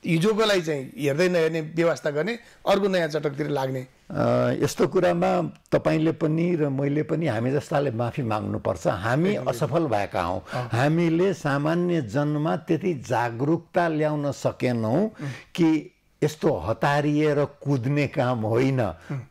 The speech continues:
Speaker 2: पाइड पाइपर अफ हेमेलिन भन्ने कथा,
Speaker 1: एकदम, एकदम।
Speaker 2: कविता थाहा होला।
Speaker 1: अँ।
Speaker 2: सबै मुसालाई लानेले मान्छेलाई पनि लान्छ
Speaker 1: लैजान्छ।
Speaker 2: भनेर यो चमत्कारका पछि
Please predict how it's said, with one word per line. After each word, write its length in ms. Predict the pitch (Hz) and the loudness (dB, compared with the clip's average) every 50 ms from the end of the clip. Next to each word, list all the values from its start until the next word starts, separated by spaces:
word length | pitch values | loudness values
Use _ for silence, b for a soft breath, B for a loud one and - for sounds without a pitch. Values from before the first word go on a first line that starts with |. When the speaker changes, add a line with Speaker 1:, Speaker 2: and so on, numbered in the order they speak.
| _ _ _ - | _ _ _ 0
Speaker 2:
पाइड 300 | 127 127 131 127 104 95 | 2 2 2 0 -2 -2
पाइपर 460 | - - 120 120 113 - 135 123 117 | 0 0 0 0 0 0 0 2 2
अफ 340 | 117 107 - - - - - | 0 -2 -2 -8 -16 -12 -8
हेमेलिन 680 | - 117 107 107 110 110 110 113 120 123 113 107 107 | -4 -2 -2 -2 0 0 0 0 0 0 -2 -2 -2
भन्ने 240 | 101 104 101 107 107 | -2 -2 -2 -2 -4
कथा, 380 | - - - - 143 113 101 104 | -2 -2 -4 -2 0 0 0 0
Speaker 1:
एकदम, 160 | 104 120 117 | -2 -4 -6
एकदम। 260 | 123 135 - - 135 | -10 -14 -12 -6 -2
Speaker 2:
कविता 320 | 120 107 107 107 113 107 | 0 0 0 0 -2 -4
थाहा 260 | 104 - - 107 101 90 | -4 -4 -4 -2 -2 -2
होला। 260 | 92 101 107 131 165 | -2 -2 -2 -2 -2
Speaker 1:
अँ। 200 | - 131 127 123 B B B - | -2 -4 -8 -12 B B B 0
Speaker 2:
सबै 300 | - 139 - - 151 147 | 0 0 0 2 0 0
मुसालाई 540 | 131 123 120 123 - - 151 143 139 139 135 | 2 0 0 -2 0 0 0 2 2 2 0
लानेले 520 | 127 127 123 117 117 117 120 120 127 143 | 0 0 0 0 -2 -2 -2 0 0 0
मान्छेलाई 500 | 143 117 107 110 120 123 - 147 131 131 | 0 0 0 -2 -2 0 0 2 2 2
पनि 220 | 127 139 139 139 135 | 0 0 -2 -2 0
लान्छ 320 | 123 117 113 110 110 110 | 0 0 0 -2 -2 -2
Speaker 1:
लैजान्छ। 220 | - 139 131 117 107 | 0 0 0 0 -2
Speaker 2:
भनेर 280 | 110 110 117 131 147 | -2 -2 -2 0 0
यो 200 | 185 175 151 143 | 0 0 -2 -2
चमत्कारका 760 | - - - 135 131 135 - - - 135 135 139 139 - 139 | -4 -2 -2 -2 -2 -2 -6 -4 -2 -2 0 -2 -2 -4 -6
पछि 320 | 127 - 80 - 139 135 | -6 -6 -6 -4 -4 -4